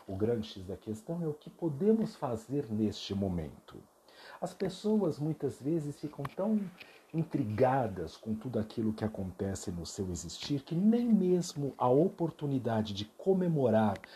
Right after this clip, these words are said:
a chance de estar vivenciando uma experiência diferenciada se propõe.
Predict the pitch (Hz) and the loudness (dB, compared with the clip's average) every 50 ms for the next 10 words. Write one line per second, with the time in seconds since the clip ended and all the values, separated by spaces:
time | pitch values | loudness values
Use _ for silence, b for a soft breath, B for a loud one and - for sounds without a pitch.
0 | B B B B 107 107 107 - - 135 143 143 139 135 - - 110 98 101 98 | B B B B -4 -4 -4 -4 0 2 2 2 2 0 -4 -6 -8 -6 -6 -8
1 | - - - 113 113 110 104 110 110 104 107 104 104 104 - - 110 113 113 110 | -8 -8 -8 -6 -4 -4 -2 -2 -2 0 0 -2 -2 -4 -6 -4 -2 -2 0 0
2 | 107 107 104 104 104 104 101 - - - 101 95 107 110 110 107 - 107 107 - | -2 -2 -2 0 0 -2 -4 -6 -10 -8 -4 -2 -2 -2 -2 -2 -2 -2 -2 -2
3 | - 139 - - 127 117 113 107 104 - - - 113 123 139 151 143 117 101 - | -4 -8 -8 -8 -6 -4 -4 -4 -4 -6 -8 -6 -4 -4 -4 -4 -6 -8 -8 -10
4 | - - B B B B B B - - - 165 - - 127 113 - - - 82 | -10 -12 B B B B B B -12 -4 -4 -2 -2 0 -2 -2 -2 -2 0 0
5 | 80 69 | 0 0